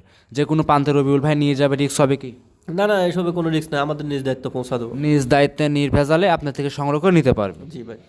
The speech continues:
Speaker 1: রবিউল ভাই, সাইড করে দেন, পরবর্তী আট নাম্বার দেখাই। সিরিয়াল নাম্বার সা-, আট, রবিউল ভাই আরো একটা গরু নিয়ে আসছিলেন দেখতে পাচ্ছি লাল রঙের, এটা কি জাত মানে, ভাই?
Speaker 2: ভাই, এটা একটা শাহিওয়াল বকনা বাচ্চা।
Speaker 1: শাহিওয়াল বকনা বাচ্চা।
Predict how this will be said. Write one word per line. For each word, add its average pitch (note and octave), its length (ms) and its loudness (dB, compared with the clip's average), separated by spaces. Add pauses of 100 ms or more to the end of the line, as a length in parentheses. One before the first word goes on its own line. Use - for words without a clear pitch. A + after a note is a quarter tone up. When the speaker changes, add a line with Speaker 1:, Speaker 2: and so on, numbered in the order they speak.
(200)
Speaker 1:
রবিউল C3 260 -8
ভাই, C#3+ 120 6
সাইড C#3 300 2
করে D#3+ 140 0
দেন, E3+ 120 2
পরবর্তী D3+ 480 2
আট D3 180 0
নাম্বার C#3+ 340 2
দেখাই। G#2+ 300 -6 (500)
সিরিয়াল F3+ 400 6
নাম্বার F3+ 320 4
সা-, F3 520 2
আট, D3+ 440 -2
রবিউল D#3+ 300 0
ভাই F3 120 4
আরো D#3+ 160 2
একটা D#3+ 180 -4
গরু D#3 180 -4
নিয়ে D#3 120 -4
আসছিলেন E3 320 -6
দেখতে E3 220 -6
পাচ্ছি E3+ 360 0
লাল D3+ 480 4 (100)
রঙের, D3+ 400 -2
এটা D#3 180 -6
কি D3+ 140 -8
জাত B2+ 220 -4
মানে, A2+ 220 0
ভাই? G2+ 140 -6 (280)
Speaker 2:
ভাই, D3 140 -2
এটা D#3 140 -2
একটা D#3 140 -2
শাহিওয়াল D3 320 0
বকনা B2+ 260 -4
বাচ্চা। A2 260 -10 (140)
Speaker 1:
শাহিওয়াল D#3+ 460 2
বকনা D#3 400 -2
বাচ্চা। G#2 340 -12